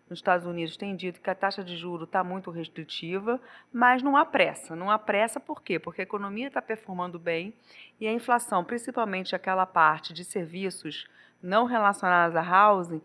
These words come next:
ainda tá muito pressionada. Então, foi mais uma questão de sinalizar ao mercado que precisa de mais tempo,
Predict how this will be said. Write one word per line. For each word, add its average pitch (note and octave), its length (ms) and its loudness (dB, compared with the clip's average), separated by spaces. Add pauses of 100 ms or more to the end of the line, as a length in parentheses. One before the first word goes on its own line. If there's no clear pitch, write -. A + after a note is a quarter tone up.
(280)
ainda G#3+ 300 2
tá G#3 100 0
muito G3 200 -6
pressionada. F#3 580 0
Então, F#3+ 340 -2
foi G#3+ 140 -4
mais G#3+ 240 0
uma A3 160 -2
questão G3+ 420 -6
de G3 120 -6
sinalizar F#3+ 460 0
ao F3+ 40 2
mercado G#3 560 2
que A3 100 -10
precisa G3 320 -4
de F3 80 -8
mais G3 240 2
tempo, A#3 480 -4